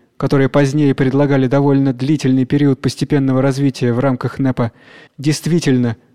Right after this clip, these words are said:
могли цитировать латинское заявление в поддержку своих постулатов, а также напоминать и сам факт, что именно Ленин ввел нэп.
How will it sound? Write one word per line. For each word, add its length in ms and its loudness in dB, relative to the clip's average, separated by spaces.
могли 280 0
цитировать 520 0
латинское 500 0
заявление 540 2
в 40 -14
поддержку 520 -2
своих 280 -2
постулатов, 640 -2
а 100 -2
также 320 0
напоминать 640 0
и 60 -2
сам 240 0
факт, 360 -4
что 280 -2
именно 360 2
Ленин 480 2
ввел 320 2
нэп. 260 0